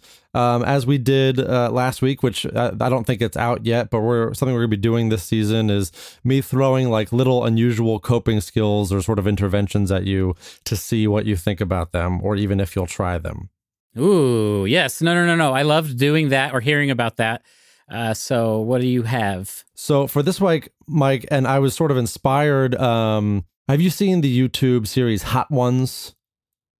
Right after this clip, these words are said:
Speaker 2: Mm, oh, yeah, yeah. They interview people while eating hot wings that are increasingly spicy, like, every question.
Speaker 1: Yes, it's a fantastic series.
Speaker 2: Yes.
Speaker 1: And one of the most recent ones that came out was, uh, the guy who interviews people.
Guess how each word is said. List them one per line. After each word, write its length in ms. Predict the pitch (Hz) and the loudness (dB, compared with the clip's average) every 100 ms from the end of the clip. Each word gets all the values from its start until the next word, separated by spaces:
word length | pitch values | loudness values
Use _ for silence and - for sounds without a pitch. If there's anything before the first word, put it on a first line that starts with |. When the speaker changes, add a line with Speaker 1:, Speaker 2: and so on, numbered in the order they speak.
| _ _ _ 160 | _ _ _ -2
Speaker 2:
Mm, 320 | 160 160 165 190 | 2 2 2 2
oh, 120 | 214 | 4
yeah, 180 | 202 143 | 4 2
yeah. 220 | 165 147 | 2 2
They 160 | 151 | 0
interview 300 | 170 175 170 | 0 0 0
people 320 | 160 180 165 160 | 0 0 2 2
while 160 | 151 | 2
eating 300 | 147 156 151 | 2 0 0
hot 260 | 139 151 147 | 0 -2 0
wings 380 | 151 151 147 - | 0 2 0 0
that 160 | 147 | 0
are 80 | 135 | 0
increasingly 840 | 123 139 - - 151 - 139 139 | -2 -4 -2 -4 -2 0 0 0
spicy, 580 | - - 135 135 - 143 | -4 -4 -2 -2 -2 0
like, 200 | 127 120 | 0 0
every 180 | 131 127 | -2 -2
question. 500 | - 127 - 139 139 - | -4 -6 -2 -2 -2 -2
Speaker 1:
Yes, 320 | 127 90 - | -2 0 -2
it's 140 | 123 | -2
a 60 | 127 | -2
fantastic 760 | 127 120 110 127 135 - 143 | -2 -4 -2 -2 -2 -2 -4
series. 640 | - 127 113 110 107 107 - _ _ | -4 -2 0 0 -2 -6 -12 _ _
Speaker 2:
Yes. 460 | 135 107 - - _ | -4 -4 -4 -12 _
Speaker 1:
And 640 | 123 117 117 117 113 117 - | 0 2 2 2 0 0 -4
one 340 | - 143 139 | -4 0 2
of 60 | 139 | 2
the 80 | 127 | 2
most 200 | 135 - | 2 2
recent 300 | 147 - 135 | 0 0 0
ones 220 | 131 117 | 0 0
that 80 | 123 | -2
came 300 | - 123 113 | 0 0 2
out 280 | 110 110 | 2 0
was, 580 | 127 113 110 107 104 - | 0 2 2 2 -2 -4
uh, 460 | 117 107 104 101 104 | -2 0 2 0 -2
the 180 | - 120 | -2 -2
guy 240 | 110 107 | 0 0
who 180 | 104 107 | 2 2
interviews 360 | 107 107 107 101 | 2 0 -2 -2
people. 460 | 110 104 107 101 | -2 -2 0 -2